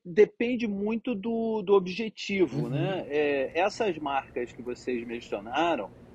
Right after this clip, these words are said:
Speaker 1: são marcas de, de, de volume, de, de, que conseguiu em-, é, conectar com milhões de pessoas. A Omo, até bem pouco tempo, era uma das marcas, uma das marcas mais reconhecidas no mundo,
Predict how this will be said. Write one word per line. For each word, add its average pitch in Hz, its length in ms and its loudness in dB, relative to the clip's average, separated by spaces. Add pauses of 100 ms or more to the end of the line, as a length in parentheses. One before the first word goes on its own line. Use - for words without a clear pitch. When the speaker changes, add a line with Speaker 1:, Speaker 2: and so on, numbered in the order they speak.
Speaker 1:
são 175 220 2
marcas 160 560 2
de, 156 540 0
de, 139 340 0 (400)
de 127 120 4
volume, 127 840 6 (260)
de, 131 480 0
de, 117 140 -4 (320)
que 135 100 -8
conseguiu 135 680 -4
em-, 151 140 -2 (180)
é, 123 320 -2 (180)
conectar 151 880 -2
com 202 200 -4
milhões 156 480 0
de 151 80 -8
pessoas. 143 540 -2 (420)
A 135 160 -4
Omo, 135 600 0 (420)
até 120 360 -2
bem 127 180 -2
pouco 123 320 -4
tempo, 156 380 -4
era 151 180 0
uma 147 160 -4
das 131 120 -6
marcas, 135 300 -8
uma 135 120 -2
das 123 200 -4
marcas 127 320 -6
mais 139 360 0
reconhecidas 156 1040 0
no 170 140 -6
mundo, 175 440 0